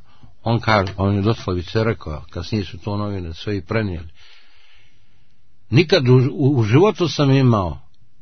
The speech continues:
e, s-, e, priliku da samo dva takva čovjeka sretnem.” Prvo me stvarno nije rekao ime ko je, i, a drugo me je rekao, „To je mitropolit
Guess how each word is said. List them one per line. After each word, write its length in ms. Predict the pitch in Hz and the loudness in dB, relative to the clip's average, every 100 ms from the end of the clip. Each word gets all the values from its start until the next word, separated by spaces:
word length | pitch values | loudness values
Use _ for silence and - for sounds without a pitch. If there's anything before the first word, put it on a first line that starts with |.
| - - - - - - | -16 -16 -16 -18 -18 -12
e, 300 | 90 85 85 80 - | -6 -4 -4 -6 -14
s-, 300 | - - - | -12 -10 -8
e, 260 | 104 90 87 - - | -8 -8 -8 -6 6
priliku 600 | 120 143 196 - 180 156 - - - - - | 8 10 8 6 2 2 -2 -16 -16 -16 -8
da 100 | 92 | -4
samo 380 | - 196 202 151 | 2 4 6 6
dva 520 | 107 127 190 160 - - - - - - | 6 8 8 8 4 -2 -16 -16 -16 -2
takva 420 | 165 - 131 110 | 0 2 2 2
čovjeka 580 | - - 131 104 - 90 | 0 -2 0 -2 -4 -10
sretnem.” 720 | - - 120 147 165 175 175 - - - - - - - - - - - | -10 -2 0 0 -2 -4 -6 -14 -18 -18 -18 -18 -18 -18 -18 -18 -18 -2
Prvo 300 | - 147 117 | 4 6 6
me 120 | 107 95 | 4 0
stvarno 360 | - 127 113 | 2 2 4
nije 220 | 113 113 | 2 2
rekao 300 | 107 98 90 | 0 -4 -6
ime 220 | 92 85 76 | -6 -6 -8
ko 200 | - 110 | -2 0
je, 120 | 160 180 - - - - - - - - - | 0 -4 -12 -16 -16 -18 -18 -18 -18 -18 -4
i, 260 | 170 196 190 - - - - - - - - - - | 2 2 0 -10 -18 -18 -18 -18 -18 -18 -18 -16 -10
a 120 | 85 | -8
drugo 340 | 80 110 120 | -4 -2 0
me 140 | 101 85 | -2 -2
je 60 | |
rekao, 440 | 90 123 - 95 85 - - - - - | -4 -6 -8 -8 -10 -14 -18 -18 -16 -8
„To 80 | 92 | -4
je 60 | |
mitropolit 640 | 82 82 73 76 92 82 | -4 -6 -10 -10 -8 -6